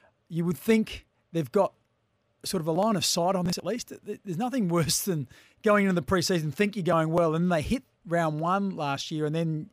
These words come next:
all of a sudden it all falls apart. So at least they know that they've got to raise the intensity. So I think that this, this week, or the next two weeks on the training track, <laughs> you'll see a very serious, very intense training. They, they will turn the screws up. So I would expect them to be able to in-,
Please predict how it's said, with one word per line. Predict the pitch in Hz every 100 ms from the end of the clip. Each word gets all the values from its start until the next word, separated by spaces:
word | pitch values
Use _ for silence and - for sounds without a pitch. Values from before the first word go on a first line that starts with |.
| -
all | 185
of |
a | 151
sudden | - 165 139
it | 139
all | 160 143
falls | - 143 131
apart. | - 135 -
So | - 160
at | -
least | 226 - - - - - _
they | 156 175
know | 165 165 170 170 170
that | 151
they've | 151 131
got | 170
to |
raise | 151 147 147 147
the | 156
intensity. | 143 123 151 151 143 143
So | 170 180
I | 214
think | 220 277 180
that | 160
this, | 160 143 - _
this | 185 -
week, | 160 165 156 - _
or | 143 131
the |
next | 156 160
two | - 180
weeks | 165 156 160
on | 139
the |
training | 123 131 139 139
track, | 131 117
<laughs> |
you'll | 156 151 196
see | - - 156 143 127 - - _ _ _ _
a | 175
very | 151 214 214 202
serious, | - 196 165 156
very | - 190 208 196
intense | 175 180 165 -
training. | - 170 156 151
They, | 156 175
they | 170 190
will | 190 170
turn | - 180 170
the | 160
screws | - 160 147 135
up. | -
So | 202
I | 233
would | 285
expect | 226 - - 175 160
them | 160 156
to | - 156
be | 170
able | 160 156
to | 156 151
in-, | 156